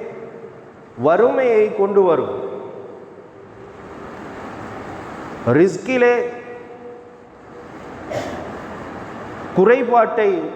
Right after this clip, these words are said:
உண்டு பண்ணும், பரக்கத்தின்மையை உண்டாக்கும். அதே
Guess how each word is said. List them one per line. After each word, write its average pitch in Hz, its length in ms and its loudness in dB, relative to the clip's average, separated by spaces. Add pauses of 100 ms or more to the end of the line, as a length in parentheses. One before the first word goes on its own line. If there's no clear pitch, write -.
(140)
உண்டு 196 240 4
பண்ணும், 135 320 -2 (1400)
பரக்கத்தின்மையை 226 840 4 (100)
உண்டாக்கும். 175 480 0 (1120)
அதே 190 160 8